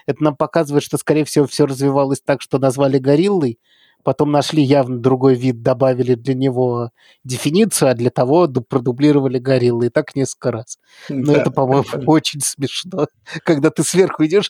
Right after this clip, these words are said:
Speaker 1: это просто кажется, что человек без фантазии. <laughs> Типа, это западная, это какая? Ну, просто горилла, господи. Ничего в ней такого нет. Вот, короче, это ты мне сказал про три класса, меня триггернуло, простите. <laughs>
Speaker 2: Да, прикольно, прикольно.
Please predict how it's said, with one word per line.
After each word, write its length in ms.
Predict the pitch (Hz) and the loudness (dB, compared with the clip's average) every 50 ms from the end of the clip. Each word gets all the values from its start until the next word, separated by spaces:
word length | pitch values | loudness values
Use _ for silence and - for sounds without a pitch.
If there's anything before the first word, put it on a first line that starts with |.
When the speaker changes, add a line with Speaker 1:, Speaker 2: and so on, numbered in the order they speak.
| - - | -6 -10
Speaker 1:
это 180 | 170 - - 165 | -6 -6 -6 -2
просто 300 | 160 190 151 - - - | 0 0 0 0 -4 -6
кажется, 380 | - - - 208 196 - - - | -4 0 0 0 0 -2 -4 -6
что 180 | - - - | -8 -10 -14
человек 320 | - - 170 185 185 160 143 | -8 -4 -2 -2 -2 -2 -4
без 220 | 127 160 151 - | -6 -6 -6 -6
фантазии. 720 | - - 170 160 147 - _ - 151 147 135 - - 180 165 | -4 -2 -2 -2 -2 -4 _ -2 0 0 -2 -4 -8 -2 0
<laughs> 360 | 202 - - - 180 165 - | 0 2 2 2 0 2 2
Типа, 240 | 196 156 156 - 185 | 2 2 4 4 4
это 300 | 202 208 - 202 185 160 | 2 4 4 2 2 4
западная, 500 | 185 202 214 - - 185 151 143 156 160 170 143 | 4 4 4 2 0 -2 -2 0 2 2 2 2
это 140 | - 160 | 0 -6
какая? 400 | 143 - - _ _ - 151 139 - - 175 - | -8 -8 -14 _ _ -8 -8 -8 -8 -8 -4 0
Ну, 100 | - 220 | 0 0
просто 340 | 175 202 214 214 - - - | 2 2 2 0 0 -2 -4
горилла, 560 | 226 175 160 165 156 143 143 139 135 131 131 | -4 0 0 0 0 0 -2 -6 -6 -8 -10
господи. 500 | 127 131 139 131 120 - _ 143 139 143 _ - - - | -10 -8 -8 -8 -8 -10 _ -20 -20 -20 _ -14 -12 -8
Ничего 320 | - 185 185 - - 175 170 | -4 -4 -2 -2 -2 -2 -4
в 60 | 143 | -4
ней 120 | 127 139 - _ | -6 -8 -6 _
такого 380 | - 135 - - 147 131 135 | -6 -6 -4 -6 -6 -4 -4
нет. 260 | 139 131 127 131 131 - _ - - - - - - - - | -6 -4 -6 -6 -6 -8 _ -20 -20 -20 -18 -16 -16 -6 -2
Вот, 200 | - 139 127 - | 0 0 0 0
короче, 380 | - 160 139 160 160 - - 151 | -2 0 0 0 0 0 0 0
это 140 | 147 - 127 - | 0 -2 -8 -4
ты 80 | - 175 | -4 -2
мне 140 | 151 147 160 | 0 2 0
сказал 300 | - - 160 175 185 - | 0 0 2 2 2 0
про 180 | - - 143 | 0 -2 -4
три 160 | - - 156 143 | 0 0 -2 -2
класса, 480 | - - 147 139 131 117 - - 143 | 0 0 2 2 2 0 -2 -4 -4
меня 200 | 131 131 131 131 | -2 -2 -2 -2
триггернуло, 680 | - - 131 131 120 127 131 120 117 117 120 113 113 113 | -2 -4 -4 -2 0 0 0 0 0 -2 -2 -2 -4 -6
простите. 680 | - _ 131 117 - - - - - - - - - - _ _ _ _ - | -8 _ -10 -10 -10 -12 -12 -12 -10 -10 -10 -10 -10 -12 _ _ _ _ -6
<laughs> 80 | 175 - _ _ _ _ _ _ _ _ _ _ | -6 -6 _ _ _ _ _ _ _ _ _ _
Speaker 2:
Да, 180 | - 143 131 123 | -8 -6 -6 -4
прикольно, 400 | - 160 180 190 - 123 123 123 | -4 -4 -4 -4 -4 -6 -6 -8
прикольно. 460 | 120 - - - - - - - - | -10 -12 -14 -14 -14 -14 -14 -16 -18